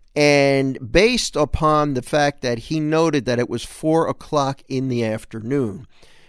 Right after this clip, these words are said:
In other words, w-, th-, that, that fact is not really, does, is really not pertinent to this story, other than to give you an idea that this was an eyewitness, and he remembered it. This happened at four in the afternoon. This was a big thing.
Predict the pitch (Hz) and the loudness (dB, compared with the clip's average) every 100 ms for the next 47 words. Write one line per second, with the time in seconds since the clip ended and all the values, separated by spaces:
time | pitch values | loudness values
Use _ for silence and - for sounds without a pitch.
0 | - - 160 156 139 143 131 135 131 127 | -14 -4 2 4 4 2 -4 -6 -6 -12
1 | 147 160 180 - 139 147 - - 185 165 | -4 2 2 2 0 0 0 0 0 -2
2 | - 123 127 139 139 135 123 117 139 147 | -6 -8 -4 -2 -2 -4 -6 -2 0 2
3 | 127 113 107 - 123 107 - 113 139 135 | 0 -2 -4 -6 -8 -8 -10 -8 -4 -4
4 | 120 - - 143 - 107 - - 131 113 | -4 -6 -6 -4 -4 -8 -8 -6 -4 -4
5 | 104 - - 175 170 117 107 - - - | -4 -6 -4 0 2 2 -2 -8 -20 -20
6 | - - 165 208 208 180 131 117 107 104 | -20 -4 4 6 6 2 2 0 -2 -4
7 | 123 127 _ _ _ _ _ _ _ - | -8 -12 _ _ _ _ _ _ _ -10
8 | 135 156 151 135 123 123 147 127 113 113 | -4 0 0 0 0 0 0 0 0 0
9 | 110 _ _ 120 127 175 160 127 107 107 | 0 _ _ -6 -2 0 0 0 0 -2
10 | 101 120 127 78 82 120 123 180 151 120 | -2 -2 -4 -8 -8 -6 -2 0 2 2
11 | 131 160 104 120 170 190 208 202 127 113 | 2 2 0 -2 2 2 2 2 0 -4
12 | - - 170 156 135 127 127 131 156 127 | -8 0 4 4 4 2 0 -2 -2 0
13 | 123 135 135 117 104 107 123 101 - 202 | 0 -2 -2 -4 -6 -4 -4 -4 -6 0
14 | 202 127 113 | 2 0 -2